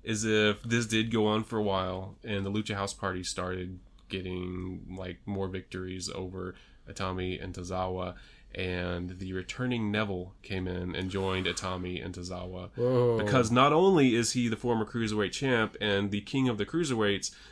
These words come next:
Speaker 1: but he has close ties to Akira Tozawa back in Dragon Gate when he was Pac.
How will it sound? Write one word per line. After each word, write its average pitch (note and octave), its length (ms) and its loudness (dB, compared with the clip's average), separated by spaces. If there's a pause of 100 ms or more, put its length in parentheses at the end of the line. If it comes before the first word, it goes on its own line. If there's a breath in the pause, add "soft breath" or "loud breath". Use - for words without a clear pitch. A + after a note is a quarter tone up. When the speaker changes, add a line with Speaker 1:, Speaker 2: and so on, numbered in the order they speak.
(120 loud breath)
Speaker 1:
but A#2+ 120 0
he C#3 80 0
has B2+ 280 2
close B2+ 360 2
ties A#2+ 400 0
to G#2+ 340 -2
Akira G#2+ 380 -2
Tozawa G2+ 600 0
back F#2+ 220 -2
in G2 60 -8
Dragon A2+ 400 2
Gate F#2+ 240 -2
when G2 100 -2
he F#2+ 120 -6
was F2+ 120 -6
Pac. - 480 -4